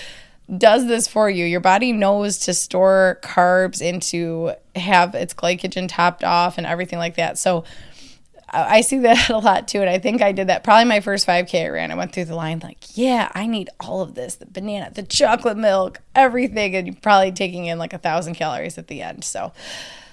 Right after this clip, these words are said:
uh, fun times. All right. So those are all of our questions today, anytime you can. I always try to throw up an Instagram poll before this episode,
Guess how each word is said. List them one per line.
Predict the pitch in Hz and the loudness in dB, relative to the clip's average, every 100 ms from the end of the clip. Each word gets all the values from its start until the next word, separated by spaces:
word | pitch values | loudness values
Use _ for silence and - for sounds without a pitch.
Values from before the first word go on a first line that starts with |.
| _ _ | _ _
uh, | 311 320 294 240 - _ _ | 4 6 6 4 -6 _ _
fun | - 202 | -4 -2
times. | 202 170 - - _ _ | 0 -2 -4 -14 _ _
All | 285 | 8
right. | 254 - - - | 8 4 -10 -6
So | - 247 226 - | 2 4 2 -2
those | 196 214 220 | 4 4 6
are | 330 349 | 2 4
all | 196 190 | 4 4
of | 208 | 4
our | 277 | 2
questions | 190 185 196 226 | 0 -2 -4 -6
today, | - 233 202 123 101 220 - - - _ | -4 -6 -4 -4 -4 -8 -10 -20 -20 _
anytime | 262 339 381 339 214 202 185 180 | 6 6 4 0 0 0 0 -2
you | 185 | -6
can. | - 190 180 | -2 -2 0
I | 180 | 0
always | 185 208 247 - | 2 2 2 0
try | 226 | 0
to | 202 | 2
throw | 196 | 0
up | 185 | 2
an | 180 170 | 0 -2
Instagram | 190 - 180 185 175 | -6 -8 -4 -4 -4
poll | - 175 | -2 -2
before | 175 170 175 | -2 -4 -4
this | 180 | -2
episode, | 170 175 175 180 175 | -4 -4 -4 0 -2